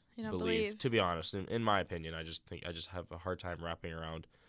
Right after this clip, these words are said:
Speaker 2: that a turkey can provide emotional support for a man who has, who has depression. By no means am I degrading his depression. I think the,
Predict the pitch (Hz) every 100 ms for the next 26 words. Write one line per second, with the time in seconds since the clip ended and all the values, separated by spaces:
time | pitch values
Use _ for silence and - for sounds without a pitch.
0 | - - - 95 90 - 95 92 82 90
1 | 87 87 87 87 90 - 87 92 - 95
2 | 82 - - 90 85 82 82 82 82 82
3 | - - 87 82 78 - 92 85 87 90
4 | 78 76 - 95 95 90 87 82 82 80
5 | 78 - _ _ _ _ _ - - 98
6 | 95 92 87 87 95 87 85 - 90 -
7 | 85 - 85 82 92 98 95 92 90 87
8 | 85